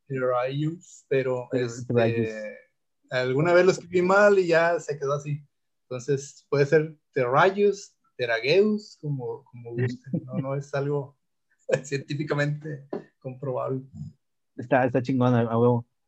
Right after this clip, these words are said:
Speaker 2: La, la verdad es que en este capítulo inicia con, con esta chica que, ¿qué pedo? Está tomando una botella y algo sucede que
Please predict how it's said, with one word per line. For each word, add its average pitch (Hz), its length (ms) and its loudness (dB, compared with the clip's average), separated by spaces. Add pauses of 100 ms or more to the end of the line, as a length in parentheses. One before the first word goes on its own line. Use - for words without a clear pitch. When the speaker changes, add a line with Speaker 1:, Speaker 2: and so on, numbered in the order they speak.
(200)
Speaker 2:
La, 139 200 2
la 147 80 8
verdad 147 160 8
es 160 80 4
que 185 80 2
en 170 80 4
este 180 120 0
capítulo 170 360 2
inicia 175 320 2
con, 143 260 0
con 135 180 0
esta 143 220 -2
chica 185 360 -2
que, 139 380 2
¿qué 170 120 -10
pedo? 208 220 4
Está 147 200 -4
tomando 175 400 0
una 175 160 0
botella 143 720 2 (120)
y 131 140 0
algo 139 260 4
sucede 143 580 0
que 113 560 -2